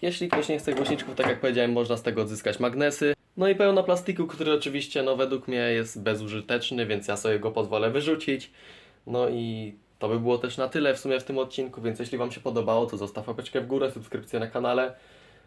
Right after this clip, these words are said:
No i zapraszam na stronkę Krystian P C na Facebooku, no i oczywiście Świat Elektroniki na Instagramie.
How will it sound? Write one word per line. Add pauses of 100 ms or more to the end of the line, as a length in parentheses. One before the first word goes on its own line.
(120)
No
i
zapraszam
na
stronkę
Krystian
P
C (380)
na
Facebooku,
no
i
oczywiście (300)
Świat
Elektroniki
na
Instagramie.